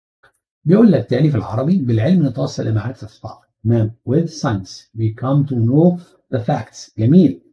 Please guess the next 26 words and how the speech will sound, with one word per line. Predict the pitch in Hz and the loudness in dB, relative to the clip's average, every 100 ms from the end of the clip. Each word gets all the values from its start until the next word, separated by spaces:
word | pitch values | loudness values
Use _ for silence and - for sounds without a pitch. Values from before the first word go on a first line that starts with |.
| _ _ _ _ _ _ | _ _ _ _ _ _
"فهو | - 208 202 175 139 | 0 4 6 6 6
وسيلة | 117 - 165 151 123 117 | 2 -2 0 2 2 2
لكل | 110 - 226 190 147 | 0 2 4 4 2
فضيلة". | 113 107 104 90 | 0 0 -2 -2
آه. | 101 107 101 98 92 - _ _ _ _ _ _ 127 | -4 -2 -2 -4 -8 -16 _ _ _ _ _ _ -2
"And | 143 135 123 117 | 0 2 0 0
it | 117 | -2
is | 147 143 | 2 2
a | - 117 | 0 -4
means | 131 156 233 233 - | 2 4 6 6 2
to | |
every | 151 147 135 117 | -2 2 2 4
virtue". | 139 127 107 - - - _ _ | 4 4 2 -4 -16 -18 _ _
تمام | 117 127 117 104 | -2 0 0 -2
جدا. | 113 101 - _ _ _ _ 185 | -6 -8 -10 _ _ _ _ 4
هو | 240 | 4
اكتفى | 247 277 247 | 6 4 4
بقال | 147 156 | 2 0
لك | 151 135 | 0 0
إن | 139 | 2
دي | 185 | 2
تنفع | 180 147 120 | 2 0 0
جملة | 117 113 101 | 2 0 0
وراح | 117 110 165 | -6 -6 -6
قافل | 147 110 | 0 2
هنا. | 104 | 2